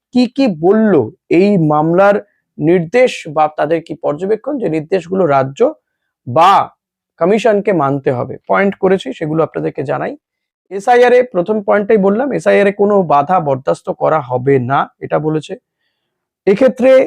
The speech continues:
এই যে, আহ, বলা হচ্ছিল, মমতা বন্দ্যোপাধ্যায় বলেছিলেন ইআরওদের যা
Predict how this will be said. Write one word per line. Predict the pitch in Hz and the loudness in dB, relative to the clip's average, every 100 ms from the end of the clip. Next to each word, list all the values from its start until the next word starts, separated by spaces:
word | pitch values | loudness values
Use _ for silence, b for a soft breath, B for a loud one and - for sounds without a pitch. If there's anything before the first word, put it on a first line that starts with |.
| - _ _ _ _ | -2 _ _ _ _
এই | 208 233 | 2 4
যে, | 262 262 254 | 4 4 4
আহ, | - - 170 | 0 -4 -6
বলা | 147 160 208 | 0 2 2
হচ্ছিল, | 220 208 - 208 - | 2 0 -4 -10 -6
মমতা | 196 160 196 | -4 -2 -2
বন্দ্যোপাধ্যায় | 196 196 196 190 180 196 | -2 -2 -2 -2 -2 -2
বলেছিলেন | 170 170 170 220 294 - | -2 -4 -6 -8 -10 -8
ইআরওদের | 165 180 185 185 208 202 _ _ - _ | 0 2 2 2 0 0 _ _ -20 _
যা | 147 156 | 0 2